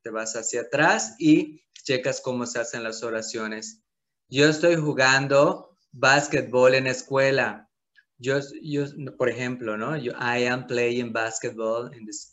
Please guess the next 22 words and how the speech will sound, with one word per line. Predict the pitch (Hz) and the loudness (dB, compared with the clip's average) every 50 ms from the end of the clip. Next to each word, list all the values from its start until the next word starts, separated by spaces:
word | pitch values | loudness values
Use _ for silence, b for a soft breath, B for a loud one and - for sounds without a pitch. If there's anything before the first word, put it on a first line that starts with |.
| _ _ _ | _ _ _
in | 123 113 | -18 -16
the | 104 | -12
school." | 101 - - _ - 120 113 110 107 101 101 _ _ _ _ _ _ _ _ _ _ _ _ _ _ _ | -12 -12 -14 _ -10 -8 -8 -8 -8 -10 -12 _ _ _ _ _ _ _ _ _ _ _ _ _ _ _
Y | - 151 151 | -8 -6 -4
ya, | 135 127 120 123 - 127 | -2 -2 -2 -2 -2 -4
ya | 120 117 | -4 -4
hiciste | 120 - - 123 113 - 123 113 | -4 -4 -6 -8 -8 -6 -8 -8
tu | - - 123 | -4 -4 -2
oración. | 120 127 127 127 - 160 165 196 208 - - _ _ _ _ _ _ _ _ _ _ _ _ _ _ - | 0 0 -2 -2 -2 -2 -2 -4 -4 -10 -14 _ _ _ _ _ _ _ _ _ _ _ _ _ _ 2
Pero | - 147 147 147 147 143 143 147 - - | 4 6 8 8 6 6 4 2 -6 -12
chequen | - - 143 139 143 143 156 151 147 | -4 0 2 4 4 4 2 2 2
este | 147 139 - 156 147 | 2 0 0 0 0
dato. | 139 139 139 139 139 139 135 117 - - - | 2 4 4 2 2 0 -4 -6 -6 -8 -12
En | 135 127 123 | -10 -6 -2
este | 131 147 151 151 170 156 | -2 -2 0 0 -2 0
caso, | - 147 143 147 147 160 151 143 147 - - | 2 4 4 4 2 0 -2 -2 -4 -6 -8
hay | 131 123 120 127 147 143 | -6 -4 -2 -2 -4 -4
que | - 131 120 | -4 -4 -2
lo | 123 120 | 0 0
lean | 123 123 131 160 196 226 226 170 127 | 0 0 0 0 0 -2 -2 -4 -4
bien, | 120 117 117 117 117 | -4 -4 -4 -4 -6
chavos. | 113 - 117 113 110 110 107 - - _ | -6 -6 -4 -4 -4 -6 -8 -14 -18 _